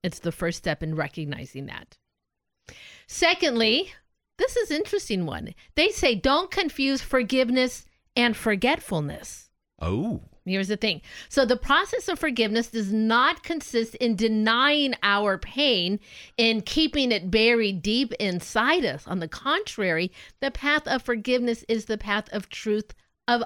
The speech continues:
Speaker 1: openness. To forgive, we must begin by realizing that we have been hurt and even identifying what this pain is. So forgiving, that whole forgive and forget, no.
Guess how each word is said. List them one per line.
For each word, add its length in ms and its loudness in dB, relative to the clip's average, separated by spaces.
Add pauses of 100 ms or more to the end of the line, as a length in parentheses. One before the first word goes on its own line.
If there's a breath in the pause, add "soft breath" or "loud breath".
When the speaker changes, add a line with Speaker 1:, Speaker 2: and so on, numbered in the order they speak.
Speaker 1:
openness. 800 -2 (600 loud breath)
To 180 4
forgive, 760 2
we 160 0
must 440 2
begin 340 0
by 160 4
realizing 880 0
that 180 -2
we 240 0
have 180 -4
been 180 0
hurt 360 -2 (360 loud breath)
and 300 2
even 400 2
identifying 880 0
what 260 -4
this 180 -2
pain 320 -2
is. 380 -4 (340 loud breath)
So 240 2
forgiving, 600 -2 (120)
that 220 2
whole 420 2 (160 loud breath)
forgive 400 0
and 120 -2
forget, 680 -2 (640)
no. 400 -2